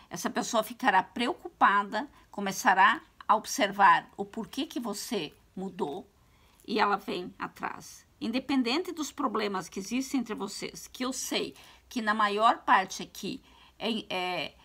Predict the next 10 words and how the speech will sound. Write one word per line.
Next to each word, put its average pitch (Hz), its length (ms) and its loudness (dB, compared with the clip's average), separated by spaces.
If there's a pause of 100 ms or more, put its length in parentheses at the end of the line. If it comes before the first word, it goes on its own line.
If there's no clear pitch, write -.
(240)
é - 280 -6
sufocar - 880 2 (460)
ou 202 360 -2
de 185 120 -8
um 196 120 -4
lado 170 440 0
ou 196 180 -4
do 185 160 -8
outro, 185 560 -6 (140)
tá? 208 280 0